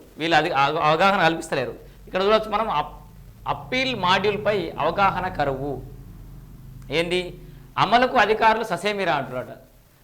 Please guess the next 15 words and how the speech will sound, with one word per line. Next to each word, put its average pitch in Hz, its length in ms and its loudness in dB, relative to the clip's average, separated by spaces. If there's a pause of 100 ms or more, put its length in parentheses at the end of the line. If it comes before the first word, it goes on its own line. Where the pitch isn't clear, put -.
(140)
ప్రచారంపై 220 800 2
ముందుకు 185 420 -4
రాని 190 500 2 (100)
అఫీషియల్స్. 151 520 -4 (500)
జనరల్గా 220 580 0
ఇగో 202 220 -2
ఈ 175 80 -2
ఆప్షన్ 175 440 4
ఉంది 220 140 -2
అని 220 120 -2
చెప్పి 226 160 -2
ఫస్ట్ 190 260 -6
ప్రచారం 214 420 -2
చేయాలి 208 260 2
జనాలకి, 185 440 -2